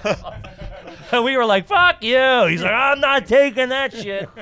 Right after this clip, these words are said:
Dude, and he caught me fucking catching a heater on school <laughs> property. I was in my car, technically, not, I was, like, on the parking, out leaving the parking lot, catching a mean one. And, uh, he pulled up right next to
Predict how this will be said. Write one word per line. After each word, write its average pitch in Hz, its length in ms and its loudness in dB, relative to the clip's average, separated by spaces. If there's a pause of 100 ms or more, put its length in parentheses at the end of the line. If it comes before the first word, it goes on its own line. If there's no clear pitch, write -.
(440)
Dude, 170 280 -12
and 151 140 -8
he 151 80 -12
caught 180 340 -10
me 160 100 -16
fucking 139 480 -16 (120)
catching 170 360 -10
a 117 100 -10
heater 135 440 -4
on 107 140 -4
school 156 340 -2
<laughs> - 0 -
property. 135 760 -4 (540)
I 240 140 -4
was 254 200 -4
in 320 160 0
my 262 200 0
car, 226 480 0
technically, 185 1000 -4
not, 220 380 -4 (160)
I 165 100 -2
was, 180 120 -2
like, 170 160 -6
on 196 180 0
the 196 80 -2
parking, 196 520 -4
out 180 260 -2
leaving 208 260 -4
the 165 80 -4
parking 170 420 -8
lot, 98 200 -20 (180)
catching 160 300 -12
a 92 60 -14
mean 135 460 -10
one. 98 380 -18 (440)
And, 147 300 -8
uh, 127 300 -8
he 165 180 -10
pulled 196 420 -2
up 180 220 -2
right 143 260 -8
next 165 420 -6
to 135 60 -6